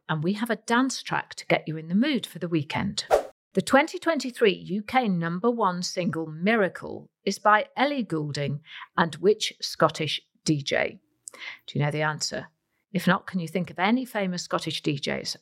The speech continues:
I'll give you a clue. It isn't Ken Bruce. Moving on now to question six. Foil,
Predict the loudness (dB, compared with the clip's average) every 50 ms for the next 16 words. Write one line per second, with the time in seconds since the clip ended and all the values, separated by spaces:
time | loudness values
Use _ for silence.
0 | -4 -2 -2 -2 2 2 2 2 2 0 -4 -4 -4 -6 -4 0 2 2 2 2
1 | 0 -4 -8 _ _ -20 -20 -20 -14 _ -6 -4 -2 0 2 2 2 0 -4 -8
2 | -6 -4 -4 -4 -4 -4 -8 -10 -14 -16 -14 -16 -16 -16 _ -6 0 4 4 4
3 | 4 2 -2 -4 -4 -2 -4 -4 -4 _ _ _ _ _ -8 -8 -8 -8 -10 -16
4 | -18 -20 -20 _ _ _ _ _ _ 0 2 4 4 6 6 6 6 6 6 4
5 | 6 6 6 4 4 2 -2 -6 _ -6 0 4 4 4 4 2 -4 -10 -6 0
6 | 0 0 0 0 -4 -4 -4 -2 -2 -2 -2 -2 -2 -10 -10 -10 -6 2 2 2
7 | 2 0 -8 _ _ _ _ -16 -14 -6 2 6 8 8 8 6 2 -2 -8 -12
8 | -18